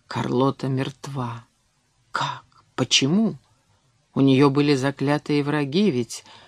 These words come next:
она не могла покончить жизнь самоубийством.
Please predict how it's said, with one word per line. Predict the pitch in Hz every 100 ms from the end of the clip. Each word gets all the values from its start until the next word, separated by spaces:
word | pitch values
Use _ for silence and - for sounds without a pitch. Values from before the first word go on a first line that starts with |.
| _
она | - 139 139
не | 143
могла | 139 135 175 233
покончить | 170 170 170 147 - 131 - - -
жизнь | 143 135 151 127
самоубийством. | - 143 143 147 139 135 - - 127 127